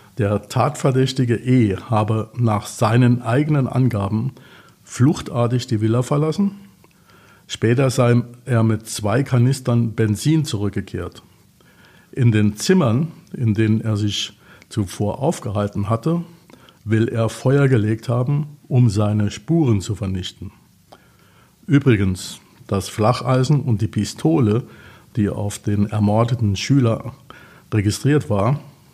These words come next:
wurde in der Wohnung des fünfunddreißigjährigen E, einem Familienvater aus Bübingen,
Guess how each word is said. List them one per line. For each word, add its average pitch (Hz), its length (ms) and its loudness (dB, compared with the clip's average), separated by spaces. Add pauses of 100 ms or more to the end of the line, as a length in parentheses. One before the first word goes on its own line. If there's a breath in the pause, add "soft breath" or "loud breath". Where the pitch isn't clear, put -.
wurde 104 300 0
in 107 180 -2
der 98 180 -2
Wohnung 123 440 4
des 110 160 -2
fünfunddreißigjährigen 107 1120 0
E, 117 300 0 (600 loud breath)
einem 107 580 0 (340)
Familienvater 123 960 0
aus 101 180 -6
Bübingen, 120 680 0